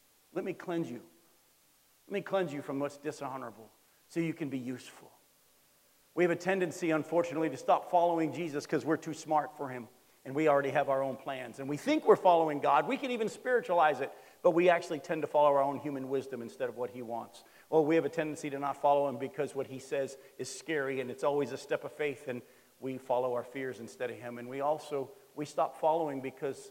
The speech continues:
all of us have failed, and sometimes we just think He's done with us, and He's not. He says, "What I begin, I finish."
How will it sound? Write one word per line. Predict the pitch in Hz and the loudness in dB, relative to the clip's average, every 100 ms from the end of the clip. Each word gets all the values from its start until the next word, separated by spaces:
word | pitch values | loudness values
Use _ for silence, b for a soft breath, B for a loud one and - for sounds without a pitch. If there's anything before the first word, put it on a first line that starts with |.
| - | -4
all | 143 151 | -2 0
of | 131 | -2
us | - | -8
have | 135 | -10
failed, | - 156 151 127 120 | -8 -4 -2 -2 -6
and | - | -10
sometimes | 143 143 147 135 127 | -10 -10 -10 -10 -10
we | 127 127 | -12 -12
just | 139 - | -12 -12
think | 135 117 | -14 -14
He's | 117 | -16
done | - 135 147 | -10 -8 -8
with | 127 | -8
us, | 110 104 | -10 -12
and | 113 - | -16 -18
He's | 120 - | -18 -14
not. | 117 - - _ _ _ _ _ _ _ _ _ _ | -14 -14 -18 _ _ _ _ _ _ _ _ _ _
He | 143 | -10
says, | - 151 | -6 -4
"What | 143 143 | 0 2
I | 151 | 2
begin, | 135 131 143 | 0 -6 -6
I | 123 131 | -6 -8
finish." | - 143 107 - | -10 -12 -12 -16